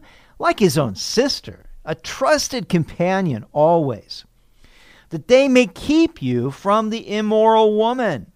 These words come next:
from the seductress who flatters with her words." If we truly value wisdom,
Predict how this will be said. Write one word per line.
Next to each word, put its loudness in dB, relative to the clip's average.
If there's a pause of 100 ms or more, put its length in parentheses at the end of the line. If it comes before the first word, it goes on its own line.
from -10
the -4
seductress -4 (380)
who 0
flatters 2
with -4
her -4
words." -8 (880)
If -12
we -2
truly -8
value -4
wisdom, -8